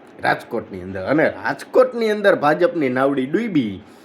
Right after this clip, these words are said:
એટલે રાજકોટ ગામ્યમાં પણ ભાજપની નાવડી ડૂબવાની. આ ચોખ્ખી કપડા વગરની વાત. હવે ઈ કે આનું કરવું હું? ઈ કે, મેં કીધું, "વડીલ, શાંતિ રાખો,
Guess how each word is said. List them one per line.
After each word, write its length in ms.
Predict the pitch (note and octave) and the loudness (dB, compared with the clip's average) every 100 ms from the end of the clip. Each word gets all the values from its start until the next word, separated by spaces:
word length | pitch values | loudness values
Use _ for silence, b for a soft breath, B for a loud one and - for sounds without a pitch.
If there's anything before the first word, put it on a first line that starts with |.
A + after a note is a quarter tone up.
| B B B | B B B
એટલે 300 | A2+ A#2+ A#2 | -8 -4 -2
રાજકોટ 540 | G#2+ C#3 - - E3 D3 | 0 0 -2 0 2 2
ગામ્યમાં 800 | B2+ B2+ C#3+ F3 E3 D3+ C#3 | 0 2 2 2 0 2 0
પણ 140 | C3+ A2 | -2 -6
ભાજપની 520 | F#2 C3 B2+ G#2+ F#2+ | -4 -6 -4 -8 -8
નાવડી 340 | G2 G#2+ G#2 | -4 -2 -4
ડૂબવાની. 460 | F#2 B2+ A#2+ F#2+ D2+ - - - - - - - | -4 -4 -4 -10 -12 -18 -20 -20 -20 -20 -12 -6
આ 220 | A#2 C3 | 0 0
ચોખ્ખી 560 | C3 - D3+ G#3+ - C3+ | -2 -4 -2 -2 -4 -10
કપડા 380 | A2+ D3 - G2+ | -4 -4 0 -2
વગરની 420 | G#2+ G2+ E2+ F2 | -2 -8 -12 -12
વાત. 220 | F2+ - - - B B B B B | -6 -6 -6 -20 B B B B B
હવે 220 | B2+ F#3 A3+ | 2 4 4
ઈ 140 | G#3 | 0
કે 160 | G#3+ A#3 | 0 2
આનું 400 | F3 G#3 B3+ - | 2 0 -2 -2
કરવું 560 | C3 G#3 D4 C4+ C#3 | 0 2 2 2 2
હું? 260 | C3+ D3 A2 | 0 0 -2
ઈ 120 | F#2+ F#2 | -6 -12
કે, 100 | F2 - - - - - - - - - - - - | -18 -18 -20 -20 -20 -20 -20 -20 -20 -20 -20 -20 -12
મેં 200 | A2 B2+ | -6 -4
કીધું, 300 | C3 C3+ B2+ | -2 -2 0
"વડીલ, 640 | A#2 B2+ C3 B2+ B2+ B2 B2+ - - - - - | -2 0 2 4 4 4 -2 -10 -20 -20 -20 -10
શાંતિ 420 | G#2 A#2 A#2+ C3 | -6 -6 -4 0
રાખો, 760 | B2+ B2+ - B2 B2+ B2+ B2+ | 0 -2 0 2 4 2 0